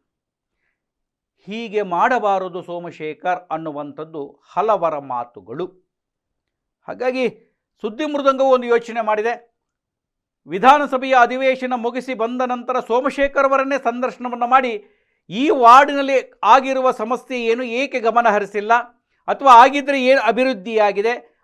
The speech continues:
ನಾಗರಿಕರು ಹೇಳ್ತಾ ಇರ್ತಕ್ಕಂಥದ್ದು ಸರಿಯಾ ತಪ್ಪಾ ಅನ್ನುವಂಥದ್ದನ್ನ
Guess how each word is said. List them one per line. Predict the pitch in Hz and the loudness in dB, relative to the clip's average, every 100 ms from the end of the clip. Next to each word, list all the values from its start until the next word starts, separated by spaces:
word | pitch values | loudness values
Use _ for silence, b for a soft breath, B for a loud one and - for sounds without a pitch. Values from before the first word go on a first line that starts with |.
| _ | _
ನಾಗರಿಕರು | 135 196 285 302 294 294 | 2 6 6 2 -2 0
ಹೇಳ್ತಾ | 247 254 254 | 2 4 2
ಇರ್ತಕ್ಕಂಥದ್ದು | 254 262 247 - 247 233 214 233 | 0 -2 -8 -6 -6 -6 -6 -6
ಸರಿಯಾ | - 233 240 247 247 | -4 -4 2 2 2
ತಪ್ಪಾ | - 220 220 - 226 | 0 -2 -2 2 4
ಅನ್ನುವಂಥದ್ದನ್ನ | 220 202 196 220 220 | 4 -2 -6 -6 -4